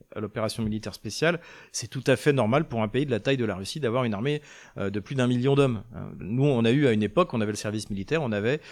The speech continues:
une armée qui faisait, euh, de, de, qui faisait cette taille-là, ça n'empêchait pas l'économie française, euh, de croître. Et la première raison de cette manque de main-d'œuvre, c'est l'hyper-industrialisation sur lequel je reviendrai, parce que là, euh,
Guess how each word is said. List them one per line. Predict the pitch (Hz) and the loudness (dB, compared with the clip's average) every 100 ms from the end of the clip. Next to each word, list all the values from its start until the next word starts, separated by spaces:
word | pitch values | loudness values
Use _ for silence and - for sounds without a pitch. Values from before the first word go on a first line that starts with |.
| - - - | -20 -16 -4
une | 107 | -2
armée | 101 131 | 2 2
qui | 147 - | 0 -8
faisait, | 98 - 110 113 139 | -12 -8 -2 2 2
euh, | 113 101 98 | 2 -2 -4
de, | 98 104 104 | -6 -6 -8
de, | 95 | -10
qui | 92 101 | -12 -12
faisait | - 120 | -4 -2
cette | 139 113 | -2 -6
taille-là, | - 113 156 | -2 2 2
ça | 160 | 2
n'empêchait | 123 104 - - | -2 -2 -4 -4
pas | - 156 170 - - - - _ | 0 0 0 -14 -20 -20 -20 _
l'économie | 120 117 123 120 131 135 | -4 0 2 2 0 -2
française, | - 110 - 135 139 113 | -6 -8 -2 0 0 0
euh, | 107 98 107 | -2 -2 -6
de | 107 | -6
croître. | 107 143 113 - 90 87 | 0 2 2 0 -10 -4
Et | 139 | -2
la | 98 | -2
première | - 139 131 | 0 4 6
raison | 131 135 | 4 2
de | 110 | 0
cette | - 120 | 0 2
manque | 135 | 4
de | 117 | 4
main-d'œuvre, | 98 113 185 | 4 4 2
c'est | - 165 | 4 2
l'hyper-industrialisation | 135 110 135 120 101 110 - 110 98 95 - 170 | 2 0 0 0 -2 -6 -4 -2 -2 -4 -4 -4
sur | - | -2
lequel | 107 98 113 | -4 0 -2
je | 101 | -2
reviendrai, | 92 90 95 165 | -6 -4 -2 -2
parce | 101 - | -2 -4
que | 110 | -2
là, | 117 147 | 0 0
euh, | - | -2